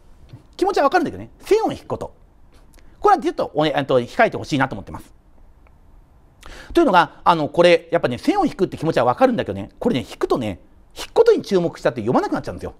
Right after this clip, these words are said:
授業中に引くってなるともったいないんです、時間として。なんで、授業中はどこを読んだかっていうの分かるように、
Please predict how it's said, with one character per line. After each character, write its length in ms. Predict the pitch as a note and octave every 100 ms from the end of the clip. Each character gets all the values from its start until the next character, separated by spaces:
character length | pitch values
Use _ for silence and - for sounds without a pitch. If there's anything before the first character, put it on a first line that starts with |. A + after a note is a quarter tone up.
| _ _ _ _ - - _ _ _ - - - _ _ - - -
授 160 | E3 A3+
業 140 | G#4
中 220 | A4 G4 F4+
に 200 | E4 B3
引 200 | - -
く 120 | A4
っ 80 | -
て 80 |
な 80 | D#3+
る 60 | -
と 60 | C3
も 100 | C3
っ 40 |
た 100 | -
い 20 |
な 80 | D3+
い 20 |
ん 40 | -
で 60 |
す、 40 | G#2
時 100 | C#3+
間 100 | B2+
と 80 |
し 40 | -
て。 140 | - _ _ _ _ _ _ _ _ _ -
な 80 | C#4
ん 40 |
で、 60 | D#3
授 180 | A#3+
業 120 | F#4+ F#4+
中 120 | F4+
は 60 |
ど 160 | C#4 G4
こ 140 | A4
を 20 | G#4+
読 180 | C4
ん 40 | C4
だ 100 | F#3
か 100 | G#3+
っ 60 |
て 60 | -
い 20 |
う 20 |
の 60 | C3
分 80 | -
か 80 | E3+
る 60 |
よ 80 | C3
う 20 |
に、 180 | E3